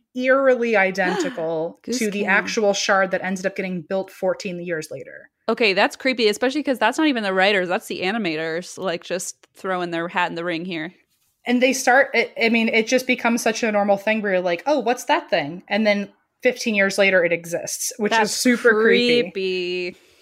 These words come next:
Speaker 1: Um, also in this episode, they predicted Skype, and they predicted,
Speaker 2: What?
Speaker 1: uh, they had, like, they had a whole episode about video conferencing, even though this was in nineteen ninety-five and
Speaker 2: <gasps>
Speaker 1: Skype didn't become a thing until two thousand three.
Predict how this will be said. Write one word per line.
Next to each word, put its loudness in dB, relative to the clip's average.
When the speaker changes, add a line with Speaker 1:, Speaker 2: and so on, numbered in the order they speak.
Speaker 1:
Um, 2
also 2
in 0
this -2
episode, 0
they 2
predicted -2
Skype, -2
and 0
they 4
predicted, 2
Speaker 2:
What? 4
Speaker 1:
uh, 0
they 4
had, 0
like, 2
they 2
had 4
a 4
whole 0
episode -2
about 0
video -2
conferencing, -4
even -6
though -2
this 0
was -2
in -2
nineteen -2
ninety-five 0
and -2
Speaker 2:
<gasps> -4
Speaker 1:
Skype 0
didn't 0
become -2
a -2
thing -6
until -6
two -8
thousand -6
three. -4